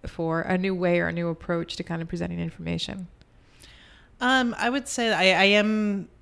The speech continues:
Speaker 2: I've always been a reader, but I have been trying to read more frequently this year. Um,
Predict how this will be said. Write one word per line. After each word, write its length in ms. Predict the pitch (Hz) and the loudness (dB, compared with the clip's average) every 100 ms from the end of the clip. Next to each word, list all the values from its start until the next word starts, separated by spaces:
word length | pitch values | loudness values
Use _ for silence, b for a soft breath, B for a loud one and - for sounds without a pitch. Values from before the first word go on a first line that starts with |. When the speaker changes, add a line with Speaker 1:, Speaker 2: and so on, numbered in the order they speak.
| _ - | _ 0
Speaker 2:
I've 160 | 190 | 4
always 220 | 240 262 | 4 4
been 140 | 190 180 | 2 0
a 60 | |
reader, 440 | 151 156 156 165 160 | -2 -2 0 0 0
but 100 | 147 | 0
I 60 | |
have 260 | 143 147 147 | 0 -2 -4
been 140 | 151 | -6
trying 320 | 143 - 147 143 | -6 -6 -6 -6
to 100 | 135 | -8
read 380 | 139 139 139 | -8 -8 -8
more 480 | 135 135 135 135 131 151 | -8 -8 -6 -6 -8 -12
frequently 920 | - 156 135 151 143 151 147 151 156 - | -12 -10 -8 -8 -8 -6 -6 -6 -8 -10
this 300 | 156 151 - | -12 -10 -8
year. 400 | 156 156 156 156 b b b b b | -6 -6 -6 -10 b b b b b
Um, 520 | - 156 151 143 139 | -4 0 2 0 -2